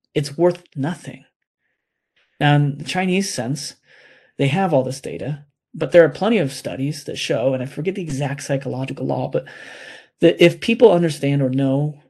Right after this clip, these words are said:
that they are being surveilled, they will change their behavior. It will change their behavior in the near and long term. They will do things to avoid surveillance. They will do things to answer in ways they feel the surveiller would be pleased, but they may not honestly feel,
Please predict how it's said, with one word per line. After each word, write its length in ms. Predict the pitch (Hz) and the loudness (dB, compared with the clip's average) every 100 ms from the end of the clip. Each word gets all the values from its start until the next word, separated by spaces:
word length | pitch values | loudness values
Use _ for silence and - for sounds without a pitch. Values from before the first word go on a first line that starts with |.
| - | -14
that 120 | 127 | -4
they 120 | 135 | 0
are 80 | 131 | 2
being 180 | 135 135 | 2 -2
surveilled, 380 | 139 131 131 135 | -2 0 0 2
they 100 | 143 | 0
will 200 | 180 180 | 0 -2
change 400 | - 180 185 156 | -6 -6 -6 -2
their 120 | 151 | -2
behavior. 800 | 139 123 143 165 139 - - - _ _ _ _ | -2 -4 -4 -4 -8 -10 -12 -18 _ _ _ _
It 160 | 135 135 | -4 0
will 200 | 160 147 | 0 0
change 320 | - 139 127 | -2 -4 -4
their 80 | 113 | -8
behavior 540 | 120 131 113 85 - - | -8 -8 -8 -10 -12 -6
in 120 | 156 | -2
the 60 | 156 | 2
near 260 | 143 139 135 | 2 2 2
and 200 | 131 127 | 0 -2
long 240 | 127 120 | -4 -6
term. 480 | 120 151 139 - - _ | -8 -8 -8 -12 -18 _
They 100 | - | -8
will 140 | 127 131 | -4 -2
do 160 | 151 | 0
things 320 | 151 147 135 127 | 0 0 -2 -2
to 140 | 139 | -2
avoid 500 | 123 131 139 120 - - _ | -2 0 0 -2 -6 -18 _
surveillance. 440 | - 139 90 - | -12 -8 -8 -8
They 120 | - 127 | -6 -4
will 140 | 127 | 0
do 160 | 135 135 | 2 2
things 380 | 135 135 127 | 2 0 0
to 220 | - 135 120 - - - - | -2 -2 -2 -12 -20 -4 2
answer 400 | 180 185 170 151 | 2 4 6 8
in 120 | 139 | 8
ways 260 | 139 139 | 6 4
they 140 | 131 131 | 2 -2
feel 520 | - 175 170 131 131 - - | -2 2 4 4 0 -12 -10
the 60 | |
surveiller 920 | 143 - 143 131 139 139 156 151 123 139 - | -8 -2 0 2 4 4 4 4 2 -6 -6
would 220 | 139 131 | -4 -2
be 120 | 127 | -4
pleased, 500 | 127 160 143 123 - | -4 -2 0 -2 -6
but 120 | 113 | -8
they 140 | 139 143 | -2 0
may 160 | 135 | 0
not 200 | 123 120 | -2 -4
honestly 520 | 139 143 135 - 101 143 | -2 0 -2 -6 -12 -14
feel, 440 | - 147 - - | -8 -6 -8 -12